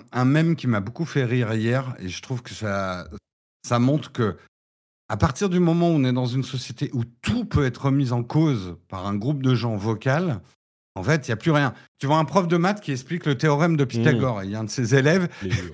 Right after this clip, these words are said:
Speaker 1: <laughs> il y a un de ses élèves qui dit, « Oui, non, mais ça, c'est des maths mainstream, j'y crois pas. »
Speaker 2: <laughs>
Speaker 1: Euh, voilà,
Speaker 2: Ouais, il y a
Speaker 1: on
Speaker 2: plein de
Speaker 1: en
Speaker 2: mots, alors.
Speaker 1: est là
Speaker 2: C'est,
Speaker 1: aujourd'hui.
Speaker 2: c'est
Speaker 1: Voilà.
Speaker 2: quoi, t'es un expert, euh, attends, quels sont
Speaker 1: Ouais,
Speaker 2: tes,
Speaker 1: t'es un
Speaker 2: d'où,
Speaker 1: expert,
Speaker 2: d'où tu
Speaker 1: t'as
Speaker 2: viens,
Speaker 1: écouté
Speaker 2: euh,
Speaker 1: qui,
Speaker 2: moi, j'ai
Speaker 1: euh,
Speaker 2: lu sur
Speaker 1: Pythagore,
Speaker 2: Internet, euh,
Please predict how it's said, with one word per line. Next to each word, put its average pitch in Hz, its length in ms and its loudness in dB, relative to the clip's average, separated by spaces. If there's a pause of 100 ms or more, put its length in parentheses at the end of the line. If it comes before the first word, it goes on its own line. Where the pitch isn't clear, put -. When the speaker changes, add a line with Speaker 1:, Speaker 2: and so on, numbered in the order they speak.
Speaker 1:
<laughs> - 100 -20
il - 40 -12
y - 40 -6
a - 20 -4
un 110 40 -2
de 104 40 -6
ses 123 240 0
élèves 165 200 2
qui 135 120 -6
dit, « 127 140 0
Oui, 147 120 2
non, 143 140 2
mais 135 100 2
ça, 156 160 -4
c'est 151 140 -6
des 123 100 0
maths 127 240 0
mainstream, 127 600 2
j'y 120 160 -2
crois 110 180 -2
pas. » - 340 -8
Speaker 2:
<laughs> - 520 -12
Speaker 1:
Euh, 127 880 4 (100)
voilà, 160 200 4
Speaker 2:
Ouais, 135 100 4
il 120 40 4
y - 20 4
a 165 40 6
Speaker 1:
on 175 60 8
Speaker 2:
plein 160 100 8
de 175 40 4
Speaker 1:
en - 20 4
Speaker 2:
mots, 170 80 6
alors. 135 200 6
Speaker 1:
est - 40 4
là 127 320 0
Speaker 2:
C'est, 127 80 -2
Speaker 1:
aujourd'hui. 120 380 2
Speaker 2:
c'est - 80 -14 (240)
Speaker 1:
Voilà. 123 180 2
Speaker 2:
quoi, 160 140 6
t'es 156 140 2
un 123 120 2
expert, 156 580 4
euh, 123 280 2
attends, 139 500 0
quels 123 180 -2
sont 123 140 -4
Speaker 1:
Ouais, 175 160 6
Speaker 2:
tes, - 80 2
Speaker 1:
t'es 170 60 4
un 147 100 4
Speaker 2:
d'où, 147 80 2
Speaker 1:
expert, 170 440 2
Speaker 2:
d'où - 20 -2
tu 143 80 -4
Speaker 1:
t'as 156 60 2
Speaker 2:
viens, 147 260 2
Speaker 1:
écouté 160 120 2
Speaker 2:
euh, 113 160 0
Speaker 1:
qui, - 200 0
Speaker 2:
moi, 139 140 6
j'ai 135 100 6
Speaker 1:
euh, 123 60 6
Speaker 2:
lu 147 100 2
sur 143 160 0
Speaker 1:
Pythagore, 151 560 2
Speaker 2:
Internet, 131 340 0
euh, 113 120 -10